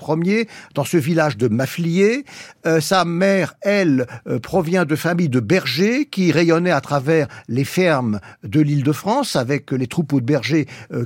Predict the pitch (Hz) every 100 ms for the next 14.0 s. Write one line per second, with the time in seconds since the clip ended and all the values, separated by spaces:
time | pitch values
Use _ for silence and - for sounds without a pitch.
0 | - 165 131 - 185 160 175 156 170 147
1 | 165 170 160 139 120 127 - 135 139 127
2 | 113 104 - - - 127 170 - 160 151
3 | 202 277 180 147 143 151 147 185 269 -
4 | - - - - 165 156 160 254 240 202
5 | 208 175 156 - 190 - - _ 160 _
6 | - 190 160 156 135 170 180 226 254 -
7 | 202 - 156 151 170 - 175 147 - 147
8 | 160 - 165 147 147 185 254 - 131 151
9 | 151 147 160 160 - - - 117 104 156
10 | 160 156 170 180 175 147 120 113 117 -
11 | 127 139 170 185 170 226 233 175 165 -
12 | 175 180 165 131 - - - 123 156 175
13 | 143 156 120 143 135 - 151 202 175